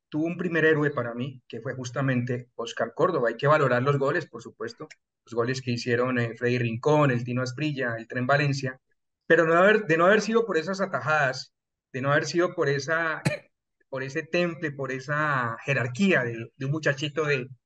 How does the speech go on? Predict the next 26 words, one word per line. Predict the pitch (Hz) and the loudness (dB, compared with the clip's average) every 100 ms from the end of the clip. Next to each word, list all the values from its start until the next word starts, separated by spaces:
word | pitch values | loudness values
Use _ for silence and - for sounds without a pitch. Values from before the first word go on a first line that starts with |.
| _ _ | _ _
apenas | 127 151 139 147 139 | -4 -2 2 2 0
veintitrés | 139 135 127 123 123 | -2 -2 -4 -8 -6
años, | 131 139 147 - _ _ | -4 -4 -8 -16 _ _
pues | 170 | 0
no | 196 | 6
hubiéramos, | 214 208 196 180 - 165 | 6 6 4 0 -2 -6
no | |
estaríamos | 156 185 185 180 147 | -2 2 0 0 0
hablando | 131 139 | 0 -2
a | 147 | -2
esta | 143 | -2
hora | 156 160 | -2 -2
de | 131 | -4
ese, | 120 139 147 _ _ _ _ | -4 -8 -10 _ _ _ _
de | 120 117 | -8 -6
ese | 147 | -6
cinco | 139 156 143 147 | -4 -2 -2 -4
cero, | 143 156 147 | 0 2 2
de | 123 | -2
los | 120 - | -4 -4
treinta | 147 151 151 143 | -2 0 0 -2
años | 143 131 | -2 -4
de | 123 | -4
este | 117 139 | -4 -6
cinco | 135 139 135 135 | -6 -4 -4 -4
cero. | 135 135 120 135 | 0 0 0 -6